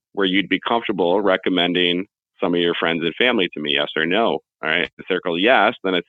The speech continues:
if yes, name, number, relationship, three or four lines we put on there, and we find that people will fill those out. And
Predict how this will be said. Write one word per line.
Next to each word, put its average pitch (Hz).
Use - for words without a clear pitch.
if 104
yes, 117
name, 90
number, 82
relationship, 78
three 92
or 87
four -
lines 82
we 87
put 90
on 80
there, 78
and 87
we 87
find 87
that -
people 95
will 85
fill 82
those 80
out. 80
And 85